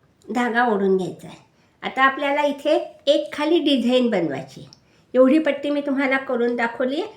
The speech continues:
आता तुमच्या ती लक्षात आली असेल. आता मी तुम्हाला लगेच खालची डिझाईन सांगते, ती कशी करायची ते. पहा, आता मी इकडनं सुई अशी फिरवून घेतली,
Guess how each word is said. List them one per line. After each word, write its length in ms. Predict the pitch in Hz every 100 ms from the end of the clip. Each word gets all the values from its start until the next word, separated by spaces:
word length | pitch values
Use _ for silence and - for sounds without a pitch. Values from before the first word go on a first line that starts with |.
| _ -
आता 140 | 233
तुमच्या 300 | 254 254 247
ती 160 | 254 302
लक्षात 340 | 285 - 320
आली 240 | 294 185 143
असेल. 220 | 151 - - _ -
आता 180 | - 277
मी 100 | 294
तुम्हाला 400 | 294 277 285 285
लगेच 340 | 277 277 285 -
खालची 300 | 285 233 254
डिझाईन 340 | 226 214 202
सांगते, 380 | 240 220 226 311 - - -
ती 80 | 233
कशी 300 | 196 185 202
करायची 520 | 180 165 156 - 330 - _ -
ते. 140 | - - - _ _ _ _ _ _ _ _ _ _ _ _ _ _ _ _ _ _ _ _ _ _ _ _ _ _ _ _ _ _ 156 _ _ _ _ _ _ _ _ _ _ _ - - - 196 240
पहा, 160 | 254
आता 380 | 302 269 208 247
मी 140 | 262
इकडनं 400 | 269 254 247 247
सुई 260 | 262 277 254
अशी 240 | 240 - 254
फिरवून 340 | 262 226 247
घेतली, 360 | 254 254 240 285